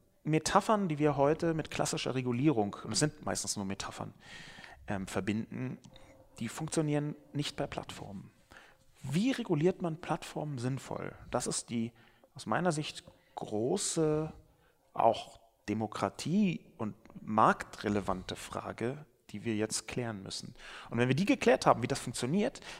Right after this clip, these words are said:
dann werden wir vielleicht, um auf deine Frage zurückzukommen, auch einen Weg gefunden haben, um künstliche Intelligenz sinnvoll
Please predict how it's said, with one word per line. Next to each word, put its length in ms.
dann 300
werden 260
wir 140
vielleicht, 680
um 140
auf 100
deine 180
Frage 280
zurückzukommen, 640
auch 300
einen 280
Weg 140
gefunden 500
haben, 260
um 200
künstliche 480
Intelligenz 800
sinnvoll 720